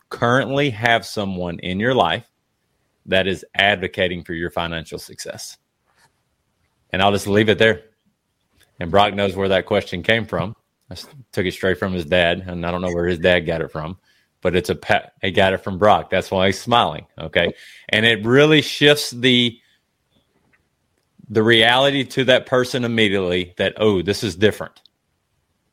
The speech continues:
It's on me to think about how I think." So, Brock,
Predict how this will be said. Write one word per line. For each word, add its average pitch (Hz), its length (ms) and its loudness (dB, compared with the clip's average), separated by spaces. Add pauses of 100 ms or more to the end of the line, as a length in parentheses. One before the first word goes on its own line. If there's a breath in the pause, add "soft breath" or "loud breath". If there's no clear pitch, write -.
(960)
It's 90 160 -4
on 104 260 2
me 110 260 0
to 92 100 -2
think 104 260 -4
about 92 240 0
how 87 220 0
I 85 100 -2
think." - 420 -12 (840)
So, 92 400 2 (960)
Brock, 110 480 4